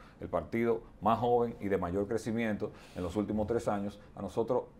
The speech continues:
ese tema en específico lo observamos, obviamente, porque hay que analizar pasos hacia adelante,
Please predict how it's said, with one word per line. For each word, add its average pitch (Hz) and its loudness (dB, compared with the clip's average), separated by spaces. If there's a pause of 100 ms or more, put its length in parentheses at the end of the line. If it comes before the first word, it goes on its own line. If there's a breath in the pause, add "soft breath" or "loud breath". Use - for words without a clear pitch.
(100)
ese 147 4
tema 104 0
en 101 -2
específico 104 -2 (200 loud breath)
lo 87 -4
observamos, 120 2
obviamente, 101 -2
porque 92 -4
hay 85 -4
que 95 -4
analizar 92 -2
pasos 95 -2
hacia 117 0
adelante, 123 0